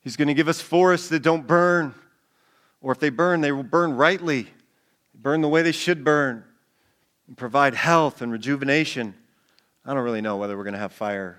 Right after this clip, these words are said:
in heaven or not. I don't. You can talk to somebody else. I, I mean, it's gonna be good if we have fire in heaven.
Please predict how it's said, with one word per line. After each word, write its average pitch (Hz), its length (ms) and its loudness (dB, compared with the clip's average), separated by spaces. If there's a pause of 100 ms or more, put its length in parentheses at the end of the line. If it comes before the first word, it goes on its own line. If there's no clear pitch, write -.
(140)
in 92 200 -16
heaven 98 320 -8
or 92 60 -12
not. 98 220 -10
I 95 80 -10
don't. 87 160 -16 (840)
You - 80 -20
can 95 140 -14
talk 104 260 0
to 95 60 -16
somebody 92 500 -8
else. 92 340 -10
I, 92 160 -8
I 98 100 -8
mean, 110 80 -12 (100)
it's 135 160 -6
gonna 202 220 2
be 160 80 0
good 160 320 2
if 123 120 -4
we 139 100 4
have 123 100 2
fire 123 280 2
in 113 60 -2
heaven. 117 400 0